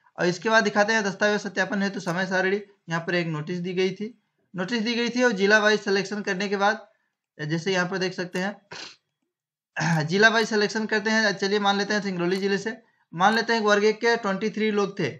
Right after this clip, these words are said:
लेकिन ट्वेंटी थ्री के बाद यहाँ पर देख सकते हैं विनोद कुमार चतुर्वेदी हिस्ट्री से, यानी कि ये अठारह तारीख का, इनका अठारह को वेरिफिकेशन होगा। ये अतिरिक्त सूची वाले हैं, पहले तेईस लोग थे, अब चौबीस लोग इसमें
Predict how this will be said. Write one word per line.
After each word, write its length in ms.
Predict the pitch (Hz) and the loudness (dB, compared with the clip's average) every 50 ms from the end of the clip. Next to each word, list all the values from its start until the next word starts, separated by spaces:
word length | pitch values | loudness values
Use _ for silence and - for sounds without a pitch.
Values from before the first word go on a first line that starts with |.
| - _ _ _ _ - | -16 _ _ _ _ -4
लेकिन 220 | 160 175 175 214 202 | -4 0 0 0 0
ट्वेंटी 280 | 208 202 196 190 226 208 | 0 -2 0 0 -2 -4
थ्री 180 | 220 208 226 | -4 -4 -4
के 80 | 208 226 | -2 0
बाद 120 | 226 220 | 0 2
यहाँ 140 | 208 202 208 | 4 2 2
पर 120 | 202 220 | 2 2
देख 160 | 202 202 202 202 | 0 -2 -2 -2
सकते 180 | 208 202 226 | -4 -4 -4
हैं 60 | 214 | -2
विनोद 360 | 196 190 180 185 196 202 202 190 | -2 -2 -2 0 0 0 -2 -2
कुमार 260 | 214 208 202 202 196 | -2 2 2 2 2
चतुर्वेदी 540 | 202 190 175 202 175 180 185 185 208 220 208 | 0 -4 -4 -2 -2 0 0 0 0 0 0
हिस्ट्री 400 | 196 180 - - - 196 214 196 | -2 -2 -6 -6 -6 -4 -4 -2
से, 300 | 190 208 220 240 - - _ _ _ _ _ | 0 -2 -2 -2 -6 -14 _ _ _ _ _
यानी 260 | 160 170 175 180 202 | -4 -2 0 0 0
कि 120 | 202 202 226 | -2 -2 0
ये 120 | 214 214 | 0 4
अठारह 380 | 214 196 185 185 185 175 180 208 | 4 4 4 4 4 4 4 4
तारीख 280 | - 208 185 175 175 - | 4 2 2 2 0 0
का, 60 | 175 | 0
इनका 260 | 170 180 175 214 196 | 0 0 2 2 2
अठारह 280 | 196 175 180 180 185 214 | 2 4 4 2 2 4
को 140 | 202 214 196 | 2 0 0
वेरिफिकेशन 480 | 202 190 185 190 180 170 170 180 185 | 0 -2 -2 -4 -4 -4 -4 -4 -4
होगा। 340 | 185 180 175 170 208 233 - - - _ _ _ - | -2 -2 0 0 0 -2 -2 -8 -18 _ _ _ -6
ये 220 | 180 180 214 247 | -2 0 2 2
अतिरिक्त 520 | 240 - 214 214 208 - 247 254 240 - - | 4 6 6 6 6 4 -2 -2 -2 -2 -6
सूची 300 | - - 214 185 - 214 | -6 -4 -6 -4 -2 2
वाले 200 | 190 175 165 156 | 2 4 4 4
हैं, 140 | 143 143 143 | 2 0 0
पहले 220 | 175 185 202 226 | 0 2 2 2
तेईस 300 | 220 - 202 202 214 202 | 2 4 4 4 4 2
लोग 240 | 220 220 220 220 - | 0 -2 -2 0 0
थे, 100 | 240 254 | -2 -2
अब 360 | 240 - 190 202 208 196 202 - | 0 4 4 4 4 4 0 -4
चौबीस 320 | - 185 175 180 190 180 196 | -2 0 0 0 -2 -2 -2
लोग 160 | 190 175 170 | -2 0 0
इसमें 240 | 160 175 202 233 | -2 -2 -4 -4